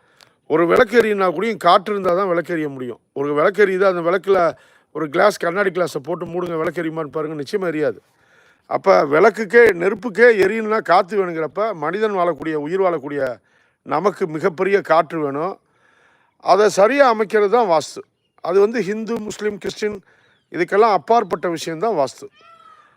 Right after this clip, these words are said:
"சார், நமக்கு மட்டும்தான் பேசுமா சார்?" அப்படின்னா ரூல் வந்து யூனிவர்ஸ் ரூல்.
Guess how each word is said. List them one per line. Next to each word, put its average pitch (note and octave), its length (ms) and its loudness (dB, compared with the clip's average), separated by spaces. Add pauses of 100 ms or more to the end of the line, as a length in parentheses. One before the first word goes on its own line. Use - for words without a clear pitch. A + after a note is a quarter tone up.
(100)
"சார், A3 260 4
நமக்கு G3 340 -2
மட்டும்தான் A3+ 340 2
பேசுமா F#3+ 380 0
சார்?" E3+ 300 4
அப்படின்னா E3 640 0 (340)
ரூல் C4 220 0
வந்து B3 220 2
யூனிவர்ஸ் A#3 360 2
ரூல். E3 200 -6